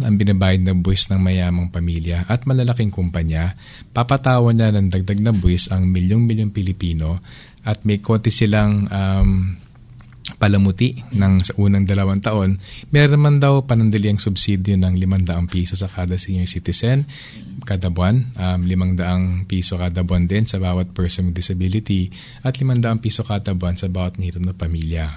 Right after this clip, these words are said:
Pero ang dapat malinaw, yung subsidiyo na yan ay panandalian lamang, minimum isang taon, maximum dalawang taon. Pagkatapos ng two thousand nineteen, wala nang subsidiyo na yan,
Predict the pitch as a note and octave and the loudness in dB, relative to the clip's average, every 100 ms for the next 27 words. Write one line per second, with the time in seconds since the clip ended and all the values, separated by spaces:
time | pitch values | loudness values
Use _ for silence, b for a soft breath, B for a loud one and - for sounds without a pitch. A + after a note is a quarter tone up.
0 | - G2+ G#2 G#2 G2+ A2+ A2+ - B2+ B2+ | -6 -2 -2 0 0 0 -2 0 0 2
1 | B2+ B2 A#2+ A#2+ B B B B A2 G2+ | 2 2 2 0 B B B B 0 0
2 | G2+ F2+ A#2 A2+ A#2 A2+ A2+ C3+ C3 A2 | 0 2 2 4 6 6 6 4 2 2
3 | G2+ G2+ F2+ - G2 G2 F#2 F#2+ F#2+ F#2 | 0 0 -4 -4 0 0 0 0 2 2
4 | F2 F2 F#2 G#2+ A2 - B B B G#2+ | 2 2 2 0 -2 -6 B B B 0
5 | F#2+ F#2+ G2 F#2 - F#2 - F#2+ G#2+ G2+ | 4 4 4 2 0 -2 -2 0 2 2
6 | F#2 - G2+ F#2 F2+ F2+ F2+ F2+ F2 G2+ | 0 0 -2 0 -2 -2 -2 -4 -2 0
7 | A#2 B B B B G#2 G#2 A2 A2 - | -2 B B B B -6 -2 -2 0 0
8 | A2 G#2 A2 A2 G#2+ - A2 G#2 G#2 A2 | 0 0 -2 0 0 2 2 2 2 2
9 | A2+ A#2 F#2 G2+ G2 G2 G2 - G2+ - | 4 4 0 -4 -2 0 -2 -2 -4 -4
10 | G2 G2+ G2+ G2 G2+ G#2+ | -2 0 2 2 2 0